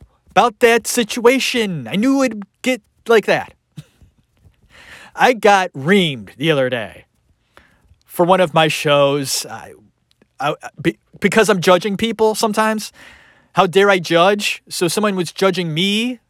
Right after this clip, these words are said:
in the comments section. I thought that was, uh, brilliant. Very hypocritical. <laughs> Okay.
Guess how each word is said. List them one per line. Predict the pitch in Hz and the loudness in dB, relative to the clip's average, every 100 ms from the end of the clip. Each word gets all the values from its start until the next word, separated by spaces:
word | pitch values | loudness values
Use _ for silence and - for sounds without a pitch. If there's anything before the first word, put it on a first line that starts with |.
| _ | _
in | 165 | -4
the | 156 | -2
comments | - 196 202 196 | 0 0 0 -2
section. | 214 208 - 233 | 0 0 0 -2
I | 165 | 0
thought | 180 156 | 2 0
that | - 170 170 | 2 -2 -2
was, | 127 - - - _ _ | -8 -12 -18 -20 _ _
uh, | 139 | -12
brilliant. | 113 - 175 208 143 123 139 - _ _ _ _ _ | -12 -2 4 4 2 -4 -10 -12 _ _ _ _ _
Very | 151 226 214 156 - | 2 4 2 -2 0
hypocritical. | 208 165 - 208 151 127 127 - _ | 0 0 0 2 2 -2 -6 -6 _
<laughs> | - | -12
Okay. | 107 - - - | -12 -10 -14 -16